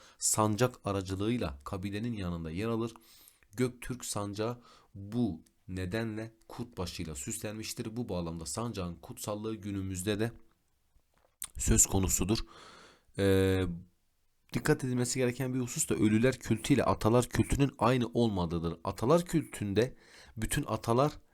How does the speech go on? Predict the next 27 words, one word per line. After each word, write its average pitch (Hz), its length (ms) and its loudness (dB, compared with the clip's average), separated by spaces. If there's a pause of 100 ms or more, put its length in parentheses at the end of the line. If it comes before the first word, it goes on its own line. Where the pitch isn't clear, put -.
(120)
değil. 104 400 6
Sadece 139 540 0
bilgili, 120 400 2
başarılı, 123 400 2
güçlü 120 360 -4
ve 113 80 2
saygıdeğer 107 600 2
ataların 110 480 -2
ruhunun 110 400 -2
kutsanması 98 640 -10
vardır. 76 360 -8
Unutmayınız. 104 640 -4 (680)
Bu 175 120 2
tür 160 120 8
atalar 147 360 4
ailenin 120 360 0
koruyucu 117 420 0
ruhu 117 200 0
olarak 92 280 -2
düşünülür 135 460 -2
ve 131 60 0
onların 113 300 -2
ruhuna 117 520 0
tören 107 300 0
yapılıp 117 440 -6
kurban 95 320 0
sunulur. 92 400 -2